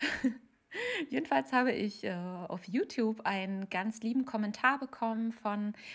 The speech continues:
einer Hörerin und die hat mich gebeten, über das Thema Geduld beziehungsweise Ungeduld zu sprechen.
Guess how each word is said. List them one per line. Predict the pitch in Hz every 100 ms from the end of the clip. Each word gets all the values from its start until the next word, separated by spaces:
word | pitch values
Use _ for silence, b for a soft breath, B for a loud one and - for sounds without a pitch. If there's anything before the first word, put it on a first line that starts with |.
| B
einer | - 214 208
Hörerin | 214 226 202 202
und | 185 202
die |
hat | 196 -
mich | 277
gebeten, | 180 180 - 349 370 _ _ _ _ _ _ _ -
über | - 190 214 269 285 277 B B
das | - -
Thema | - 180
Geduld | 185 190 294 233 - _ _ _
beziehungsweise | - - 208 208 202 196
Ungeduld | 254 254 170 175
zu | 185
sprechen. | - 190 190 180